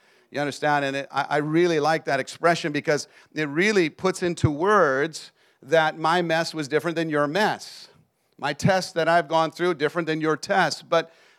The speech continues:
but now I have something that I carry with me wherever I go that I can use to talk to people. And guess what?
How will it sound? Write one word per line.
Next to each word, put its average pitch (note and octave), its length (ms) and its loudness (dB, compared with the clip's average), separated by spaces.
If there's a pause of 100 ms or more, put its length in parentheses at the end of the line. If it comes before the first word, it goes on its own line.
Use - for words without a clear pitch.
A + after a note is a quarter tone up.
but D#3+ 180 -2
now F#3 240 4
I F#3+ 120 4
have F#3+ 300 -2
something D#3+ 500 -4 (220)
that D3 120 -2
I D3+ 100 2
carry F#3+ 480 0
with F3 260 -2
me E3+ 100 -2
wherever F3+ 500 0
I A3 180 2
go D#3 560 0 (800)
that D3 140 0
I D#3+ 160 2
can D3+ 240 -6
use D3+ 600 0
to - 160 -14
talk D3 400 -2
to C3 100 -14
people. B2+ 540 -8 (1900)
And A#2+ 140 -8
guess D3 280 0
what? C3+ 420 0